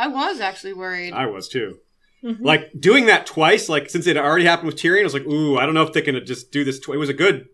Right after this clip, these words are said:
Speaker 2: it was a good twist, a good setup, 'cause it really felt like it, it could really happen.
Speaker 1: Yeah, I
Speaker 3: Yeah,
Speaker 1: mean,
Speaker 3: I, I
Speaker 1: rectis-
Speaker 3: thought, you know, I was gonna say, I thought she just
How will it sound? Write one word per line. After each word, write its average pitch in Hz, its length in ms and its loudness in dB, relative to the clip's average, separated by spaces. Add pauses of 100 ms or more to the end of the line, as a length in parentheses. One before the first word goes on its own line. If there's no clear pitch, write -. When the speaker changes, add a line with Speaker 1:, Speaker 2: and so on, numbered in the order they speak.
Speaker 2:
it 160 100 -4
was 147 100 -2
a 147 60 -6
good 147 300 -4
twist, 117 340 -6
a 120 60 -10
good 127 160 -8
setup, 113 400 -4
'cause 107 120 -10
it - 100 -10
really 123 180 -6
felt 113 300 -6
like 104 200 -12
it, 107 80 -12 (140)
it 123 80 -20
could 104 100 -12
really 101 160 -12
happen. 98 360 -16 (360)
Speaker 1:
Yeah, 185 200 -16
I 202 40 -12
Speaker 3:
Yeah, 208 200 4
Speaker 1:
mean, 196 100 4
Speaker 3:
I, 311 140 6
I 311 40 8
Speaker 1:
rectis- 302 60 -6
Speaker 3:
thought, 185 320 4 (520)
you 214 100 -4
know, 220 40 4
I 220 220 6
was 202 100 2
gonna 202 100 -2
say, 196 140 4
I 190 40 6
thought 190 180 2
she 170 380 -6 (360)
just - 300 -6